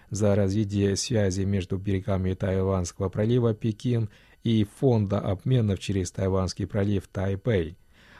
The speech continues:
Открытием турпоездок жителей материковой части Китая на Тайвань завершились односторонние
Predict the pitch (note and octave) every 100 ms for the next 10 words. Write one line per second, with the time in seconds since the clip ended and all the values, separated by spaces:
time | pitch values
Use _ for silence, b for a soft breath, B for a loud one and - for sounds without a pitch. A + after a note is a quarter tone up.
0 | - A2 - A#2 G2 G#2 G2 A2+ G#2 A2
1 | A#2 D3+ - G2+ - G#2+ F2+ - G2 G2
2 | F#2+ G#2 G2 G#2+ F#2 F2+ - F#2 - G2+
3 | G#2+ - B2+ A#2+ A#2+ - A#2+ A#2 A#2+ A2+
4 | G#2+ B B - G#2+ A2 A2 - C#3 A#2+
5 | - - A2 A2 A2+ - G#2+ B2 B2 A#2
6 | A#2